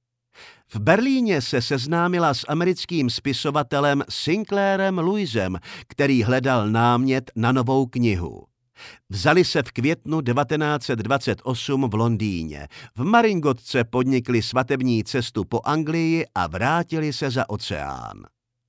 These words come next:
Z evropské zkušenosti Lewis o pár let později vytěžil skvělý utopický román U nás se to stát nemůže, popisující, jak by vypadala nacistická diktatura ve Spojených státech,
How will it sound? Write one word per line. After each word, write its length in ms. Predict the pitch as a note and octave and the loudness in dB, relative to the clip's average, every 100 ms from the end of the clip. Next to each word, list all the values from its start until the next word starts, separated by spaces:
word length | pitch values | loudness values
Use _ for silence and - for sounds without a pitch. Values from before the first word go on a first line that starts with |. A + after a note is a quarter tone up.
| - - - | -20 -18 -12
Z 100 | - C#3+ | -8 0
evropské 560 | F#3 B3 - A3+ G3+ | 4 4 2 0 0
zkušenosti 720 | - G3 - G#3+ G#3 - D#3 A#2+ | 0 -4 -2 0 0 -2 2 2
Lewis 340 | F3+ D3 - | 2 -2 -2
o 100 | E3 | -4
pár 300 | F3 E3+ C#3+ | 0 2 4
let 220 | C3 C3+ - | 2 -2 -2
později 580 | B2+ G#2 A2 C3 C3+ C#3 | -2 -2 0 2 2 2
vytěžil 560 | C3 B2+ B2 C3 B2 | 0 0 0 2 0
skvělý 580 | A#2 - B2 G#3 G#3+ C#3 | 0 -2 0 2 2 0
utopický 720 | D#3 C#3+ F3 F3+ - D#3 B2+ G#2+ | -2 -4 -4 -4 -6 -4 -2 2
román 580 | C3+ D3+ D3+ D3 D3 A#2+ - - _ | 0 2 0 0 -2 -6 -14 -20 _
U 120 | D#3 E3 | 4 6
nás 520 | F#3 F#3 F#3+ F3+ - - | 6 4 2 0 -6 -8
se 200 | - F3+ | -6 -4
to 140 | F3+ | -4
stát 440 | - F3 E3+ E3+ | -4 0 0 0
nemůže, 680 | B2+ E3 F3 C#3 G2+ F#2 D#2 - - - | 0 0 2 0 0 -4 -6 -10 -20 2
popisující, 1080 | C3+ B2 B2 - B2 B2 A#2 - B2+ C3 - A2+ | 2 4 0 2 4 4 0 0 0 2 0 4
jak 300 | F3 A3 G#3+ | 4 4 0
by 160 | G#3+ | 0
vypadala 580 | F3 F#3 F3+ F3+ F3 D#3+ | 2 0 0 2 4 4
nacistická 840 | D3 D3 E3 - - - D#3 C#3 A#2 | 2 0 -2 -2 -4 -2 0 2 2
diktatura 640 | C3+ - D3 C3 D3 C3 | -2 -2 -4 -2 0 0
ve 140 | G2+ | 0
Spojených 580 | D3+ - E3+ E3 D#3+ D3+ | -4 -2 -2 0 -2 -4
státech, 640 | - B2 A2+ G#2+ B2+ D3+ | -2 2 4 2 -2 -4